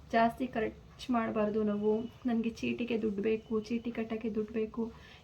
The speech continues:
ಇನ್ ಮನೆ ನೆಡ್ಸಕ್ಕೆ ದುಡ್ಡು ಬೇಕು, ಇದಕ್ಕೆ ಅದಕ್ಕೆ ಸ-, ಸರಿ ಹೋಗುತ್ತೆ ಅಂತ ನಾವು, ನಾವು ಜಾಸ್ತಿ ಖರ್ಚು ಮಾಡಕ್ ಹೋಗಲ್ಲ, ವೇಸ್ಟ್ ಖರ್ಚಂತೂ ಮಾಡಕ್ಕೆ ಹೋಗಲ್ಲ. ಅದಲ್ಲದೆ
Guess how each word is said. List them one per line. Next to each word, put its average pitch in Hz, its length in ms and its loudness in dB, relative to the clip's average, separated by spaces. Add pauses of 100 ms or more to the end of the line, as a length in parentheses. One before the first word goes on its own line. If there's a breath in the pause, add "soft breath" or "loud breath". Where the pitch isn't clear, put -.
(100)
ಇನ್ 240 120 6
ಮನೆ 226 200 2
ನೆಡ್ಸಕ್ಕೆ 233 520 0
ದುಡ್ಡು 208 200 0
ಬೇಕು, 220 320 0
ಇದಕ್ಕೆ 226 300 0
ಅದಕ್ಕೆ 220 280 0
ಸ-, 208 420 0 (220 loud breath)
ಸರಿ 233 200 2
ಹೋಗುತ್ತೆ 220 540 0 (440 loud breath)
ಅಂತ 247 220 2
ನಾವು, 311 360 0
ನಾವು 277 440 0 (340)
ಜಾಸ್ತಿ 226 360 0
ಖರ್ಚು 240 320 -2
ಮಾಡಕ್ 240 220 2
ಹೋಗಲ್ಲ, 220 300 0 (560 loud breath)
ವೇಸ್ಟ್ 240 280 2
ಖರ್ಚಂತೂ 240 480 0
ಮಾಡಕ್ಕೆ 226 360 0
ಹೋಗಲ್ಲ. 214 340 0 (500 loud breath)
ಅದಲ್ಲದೆ 254 840 0